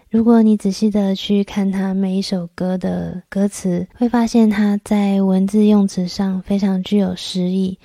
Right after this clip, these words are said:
嗯，像是一则一则的寓言故事，像是这首 Tintoretto，It's For You，在封面上是一棵没有叶子的灰阶的大树，有两个人在上面，一名是裸体，一名是拉手风琴。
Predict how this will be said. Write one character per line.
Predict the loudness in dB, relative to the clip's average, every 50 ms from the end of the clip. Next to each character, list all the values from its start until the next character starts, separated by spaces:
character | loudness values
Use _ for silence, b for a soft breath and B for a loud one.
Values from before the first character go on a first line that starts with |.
| B B B B B B B
嗯， | -8 -6 -6 -4 -4 -4 -6 -8
像 | -6 -4 -2 -2 -2
是 | -2 0 0
一 | 2 2 2
则 | 0 -2 -4 -6 -4 -2
一 | -2 -2
则 | -2 -2 -4 -4
的 | -4 -4 -4 -4 -4 -4 -2
寓 | -2 0
言 | 0 0 0 -2 -4
故 | -4 -2 -2 -2
事， | -2 -6 -8 -8 -6 -6 -6 -10 _
像 | -4 -2 0
是 | 2 2 2
这 | 2 2 0
首 | 2 0 0 -2
Tintoretto，It's | -2 0 2 2 2 2 2 2 2 2 2 2 2 2 2 0 -2 -4 -6 -6 -6 -8 _ _ _ -4 -4 -4 -4 -2
For | 2 2 4 4
You， | 4 4 4 4 4 2 0 -4
在 | -2 -2 0 2
封 | 4 4 4
面 | 6 6 6 4
上 | 4 2 2 2 2 2
是 | 0 0 -2
一 | 0 0 2 0 0 -2 -2
棵 | -4 -2 -2 0 0 2 0 0 0
没 | 0 2 2
有 | 0 0 0
叶 | 0 0 -2 -2
子 | -4 -6 -10 -10
的 | -8 -8 -8 -10 -14 -18 -20 _
灰 | -4 -2 -2 -2
阶 | 0 0 -2 -2 -2
的 | -4 -4
大 | -6 -6 -6 -6 -8
树， | -8 -8 -6 -6 -6 -6 -8 b b b b b b b b _
有 | -2 0 0
两 | 0 -2 -4 -6
个 | -6 -6
人 | -6 -4 -4 -4 -4
在 | -4 -4 -4
上 | -4 -4 -4 -4 -2 -2
面， | -2 -2 -2 -2 -4 -6 -10 b b b b b b b b b
一 | 0 2
名 | 4 4 4 2 2
是 | 0 0 2
裸 | 2 4 4 2 2
体， | 0 -2 -4 -4 -4 -2 -4
一 | -2 0
名 | 0 0 0 0 -2 -4
是 | -4 -4 -2 -2 -2
拉 | -2 -4 -4 -2 -2 -4
手 | -4 -4 -6 -6
风 | -6 -4 -4 -4 -2 -4
琴。 | -4 -6 -8 -8 -6 -6 -8